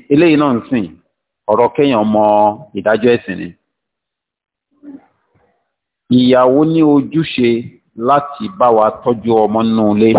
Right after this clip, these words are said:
A lọ school, kò lọ school, ààyè ọ̀tọ̀.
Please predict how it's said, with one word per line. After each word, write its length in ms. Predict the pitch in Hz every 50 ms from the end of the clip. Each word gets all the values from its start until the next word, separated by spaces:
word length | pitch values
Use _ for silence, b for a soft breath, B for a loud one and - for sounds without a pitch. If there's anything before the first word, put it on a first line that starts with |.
| - - _ _ _ _ _ _ _ _ _ _ _ _ _ _ _ _ _ _ _ _ _ _ _ _ _ _ _ _ _ _ _ _ _ _ _ _ _ _ -
A 100 | - 135
lọ 180 | 143 139 131 127
school, 340 | 120 - - - 151 139 127 - - - _ _ _ _ _ _ -
kò 40 | 101
lọ 140 | 98 104 113 113
school, 320 | - - - 147 135 101 95 82 - - _ _ _ _ _ _ _ -
ààyè 280 | 98 98 98 98 98 98
ọ̀tọ̀. 320 | 95 101 - - 107 90